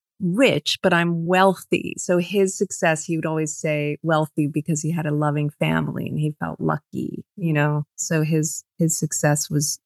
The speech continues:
emotional, like, he got a lot of, so that's, that's probably the most important one answer.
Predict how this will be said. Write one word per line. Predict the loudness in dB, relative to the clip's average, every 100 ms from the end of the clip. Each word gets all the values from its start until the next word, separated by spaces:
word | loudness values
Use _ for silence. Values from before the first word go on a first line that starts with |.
| 2
emotional, | 4 4 4 2 2 2 0 0
like, | -2 -4 -4
he | -4 -2 -2
got | 0
a | -2
lot | -2 -4 -6
of, | -8 -12 _
so | -4 0
that's, | 2 0 -2 -8 -10 -16 _
that's | -4 -4 -4
probably | -2 -2
the | -2
most | -2 -2 -2
important | -2 -6 -8 -8 -10 -10 -16 _ _ _ _
one | 0 0
answer. | 0 -2 -4 -4